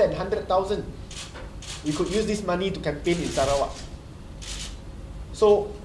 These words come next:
I was very firm during the meeting dan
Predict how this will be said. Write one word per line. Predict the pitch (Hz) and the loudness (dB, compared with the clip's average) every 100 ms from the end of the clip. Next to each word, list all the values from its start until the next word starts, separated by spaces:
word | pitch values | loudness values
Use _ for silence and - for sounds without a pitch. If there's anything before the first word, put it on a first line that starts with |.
| - - - - - | -10 -10 -10 -10 0
I | 175 | 6
was | 175 170 - - - - | 6 4 0 -8 -12 -2
very | 175 220 - - | 2 2 0 0
firm | 226 220 156 | 6 6 6
during | 151 147 165 | -2 -2 -2
the | 127 | -2
meeting | 120 - 123 95 - - - - - | -4 -6 -8 -8 -10 -12 -14 -12 -6
dan | 120 | -4